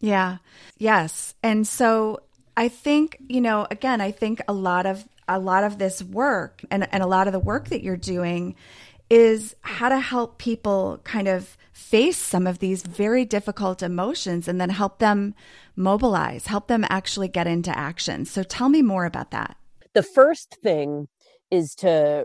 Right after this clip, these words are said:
Speaker 2: realize that all thoughts and feelings are okay and, you know, normal and healthy, and that the way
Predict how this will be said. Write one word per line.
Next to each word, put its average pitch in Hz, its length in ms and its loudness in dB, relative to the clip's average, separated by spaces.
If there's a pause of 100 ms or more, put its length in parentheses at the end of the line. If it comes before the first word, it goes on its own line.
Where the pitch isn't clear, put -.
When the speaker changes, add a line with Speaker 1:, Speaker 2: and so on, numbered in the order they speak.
Speaker 2:
realize 156 760 -2 (120)
that 147 320 -2 (320)
all 175 600 2 (180)
thoughts 151 420 -2
and 160 180 -2
feelings 147 760 -2 (480)
are 127 280 2
okay 143 760 2 (520)
and, 139 340 -2 (240)
you 147 100 -8
know, 87 120 -10
normal 165 600 2
and 139 120 -4
healthy, 147 680 -2
and 135 420 -4 (560)
that 143 280 2 (280)
the 147 120 2
way 160 440 2